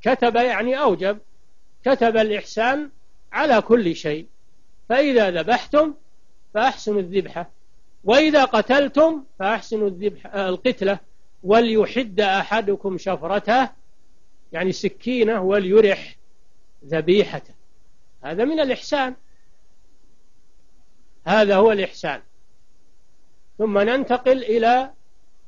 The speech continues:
النقطة الأخيرة من الحديث. قال جبريل عليه السلام للنبي صلى الله عليه وسلم: "أخبرني عن الساعة"، أخبرني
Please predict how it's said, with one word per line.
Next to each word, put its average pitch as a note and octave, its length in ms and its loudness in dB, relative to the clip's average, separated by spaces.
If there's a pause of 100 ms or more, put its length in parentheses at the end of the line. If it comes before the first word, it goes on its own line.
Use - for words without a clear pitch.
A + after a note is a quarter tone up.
(160)
النقطة G3+ 520 2
الأخيرة G3+ 540 0
من G3+ 140 0
الحديث. E3+ 460 -6 (1080)
قال A#3+ 320 6
جبريل A3+ 400 0
عليه A3 300 4
السلام A3 540 2
للنبي G#3 480 -2
صلى G3 180 -4
الله G3+ 120 2
عليه F#3+ 340 0
وسلم: G3+ 540 -4 (800)
"أخبرني C#4 560 4
عن A#3 200 4
الساعة"، E3 640 -2 (2250)
أخبرني A3+ 680 2